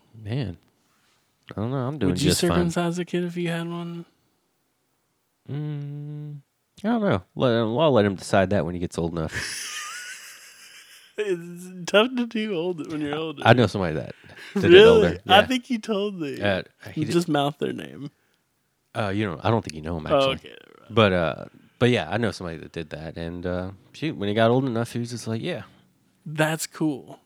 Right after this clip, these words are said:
Speaker 2: That's fine. That's consent.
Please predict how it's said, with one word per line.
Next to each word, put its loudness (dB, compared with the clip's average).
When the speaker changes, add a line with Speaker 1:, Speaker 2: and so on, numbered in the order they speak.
Speaker 2:
That's -4
fine. -6
That's -6
consent. -8